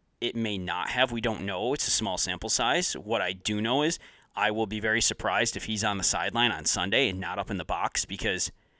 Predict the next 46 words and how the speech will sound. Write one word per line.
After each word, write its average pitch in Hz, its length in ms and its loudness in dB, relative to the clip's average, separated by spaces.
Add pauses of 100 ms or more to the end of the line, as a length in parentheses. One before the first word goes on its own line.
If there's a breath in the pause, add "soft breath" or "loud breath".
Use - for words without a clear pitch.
(220)
you 107 140 -6
don't 113 320 0
mess 110 300 2
with 95 100 -8
what's 104 240 -2
working. 120 480 2 (160)
So - 160 2
I 107 80 6
expect 117 320 4
to 110 80 -4
see 120 160 4
him 120 140 2
calling 110 260 0
the 98 60 -6
game 101 180 -4
from 82 140 -6
the 90 80 -6
box 92 340 -2
again. 98 360 -2 (180)
Josh 127 400 8
Allen, 120 420 2
no 110 140 2
interceptions 123 580 2
again. 101 220 -4
Four 131 420 0
touchdowns, 139 720 0
three 135 220 -6
passing 156 540 -2
and 95 120 -6
a - 80 -8
rushing 107 400 0
touchdown. 196 640 2
Twenty-one 165 540 6
for 143 140 -4
thirty-three 139 480 0
with - 60 -4
two 143 180 0
hundred 135 200 2
and 120 100 2
fifty-six - 540 -2
yards. 104 420 -2 (240 soft breath)
Seven 139 340 4
rushes 127 380 4
for 107 280 -4
fifty-six - 800 0
yards. 147 420 2